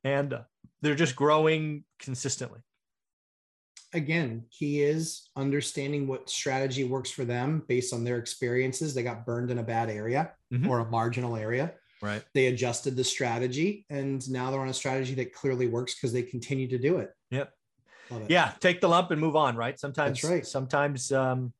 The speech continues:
Speaker 2: Don't fight the market. Don't fight the Fed. Don't fight
Speaker 1: <laughs>
Speaker 2: location, location, location.
Speaker 1: Exactly. Exactly.
Speaker 2: You know?
Speaker 1: Yep. Number four. Uh, this is actually an individual who's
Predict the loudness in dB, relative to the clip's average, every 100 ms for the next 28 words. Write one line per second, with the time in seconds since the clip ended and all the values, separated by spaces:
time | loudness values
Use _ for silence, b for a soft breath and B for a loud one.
0 | -2 0 2 2 4 4 4 4 4 0
1 | 2 -2 -2 -2 -2 -6 -2 0 2 0
2 | -2 -4 0 0 0 -2 -2 -2 -2 -2
3 | -2 0 -2 -2 -4 -4 -2 -4 -4 -12
4 | -14 -12 -10 -8 -8 -10 -16 -18 -16 -16
5 | -14 -18 -18 -14 -10 -10 -12 _ _ _
6 | -8 -8 _ _ _ _ _ _ _ 2
7 | 6 4 6 8 8 4 -4 _ _ -4
8 | 0 2 4 4 4 2 2 0 -2 -2
9 | 0 0 0 -4 -4 -4 -4 -8